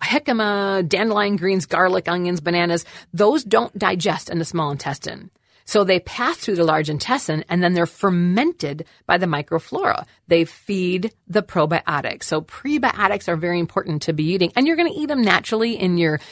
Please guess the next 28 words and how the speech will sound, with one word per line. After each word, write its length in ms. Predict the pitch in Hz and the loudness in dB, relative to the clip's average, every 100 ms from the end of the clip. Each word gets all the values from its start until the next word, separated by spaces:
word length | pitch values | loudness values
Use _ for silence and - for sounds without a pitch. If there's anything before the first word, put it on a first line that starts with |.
| - - | -10 -2
uh, 140 | 151 | -2
produce 500 | 143 190 180 233 254 | 0 0 2 2 2
if 160 | 185 - | 0 -2
you're 80 | 160 | 0
eating 300 | 175 185 160 | 2 2 0
a 140 | - | -2
wide 360 | 151 156 156 170 | 0 2 2 2
variety 360 | 165 160 160 | 2 2 0
of 60 | 151 | -4
produce. 320 | - 170 202 | -2 0 0
Oh 80 | - | -2
my 80 | 180 | -4
gosh, 160 | - - | -6 -10
I 40 | |
can't 200 | 175 175 | -4 -4
forget 200 | 175 160 | -2 -4
to 80 | - | -2
mention 280 | 156 147 156 | -4 -2 0
that. 200 | 143 - - - - | 0 -2 -12 -20 -4
The 80 | 180 | 0
wider 560 | 160 160 156 190 294 381 440 _ _ | 2 4 2 2 -2 -4 -6 _ _
the 120 | 185 | -2
variety 680 | 160 170 151 151 185 240 311 - - | 0 2 2 2 0 -2 -6 -10 -4
of 360 | 170 156 147 - | 0 2 0 -6
produce 420 | - 165 214 262 | 0 0 2 0
that 180 | - - | -2 0
you 200 | 170 160 | -2 -4
eat 260 | 175 214 | -2 -2